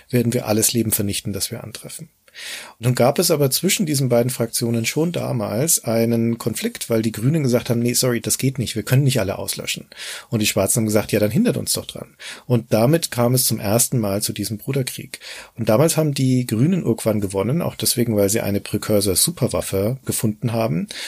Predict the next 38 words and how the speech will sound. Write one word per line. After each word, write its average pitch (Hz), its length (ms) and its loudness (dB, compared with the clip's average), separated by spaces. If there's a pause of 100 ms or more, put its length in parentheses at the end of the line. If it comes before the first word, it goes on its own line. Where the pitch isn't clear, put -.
(140)
haben 120 200 0
sich 123 140 2
aber 120 160 2
entschieden, 123 380 2
ihre 120 640 4
schwarzen 117 400 0
Brüder 120 260 2
nicht 180 300 0
auszulöschen, - 680 -4
sondern 113 280 0
man 110 140 0
einigt 117 320 0
sich 180 200 -2
auf 147 160 -4
eine 113 260 -2
Art, 107 320 -6 (160)
hm, 101 600 -4 (440)
Waffenstillstand, 160 880 -2
und 139 120 -2
zwar, 117 400 0
dass - 200 0
diese 123 220 0
beiden 135 580 0
Völker, 120 400 0
die 131 120 -6
jetzt 123 240 0
zu 120 380 2
wandernden 127 640 2
Völkern 92 420 -4
werden, 95 220 -6
die 117 80 -4
keine 127 320 -2
Heimatwelten 127 580 0
mehr 98 100 -6
haben, 110 180 -4
sondern 110 220 -2
deren 110 240 0
Mission 127 640 0